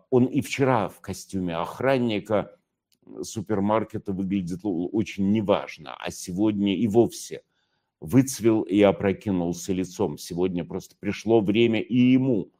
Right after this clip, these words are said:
что-то говорить, и он начал что-то говорить. При этом присутствовала эта усатая мебель Лукашенко, но даже Лукашенко, кажется, понимал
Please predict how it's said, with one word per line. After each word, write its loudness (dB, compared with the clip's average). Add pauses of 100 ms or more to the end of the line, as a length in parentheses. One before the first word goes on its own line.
(240)
что-то 0
говорить, 4
и -4
он 2
начал -2 (240)
что-то 0
говорить. 2
При -6
этом -2 (260)
присутствовала 0
эта 0
усатая -2
мебель -4 (380)
Лукашенко, 0 (260)
но 2
даже 4
Лукашенко, 0
кажется, -6
понимал 0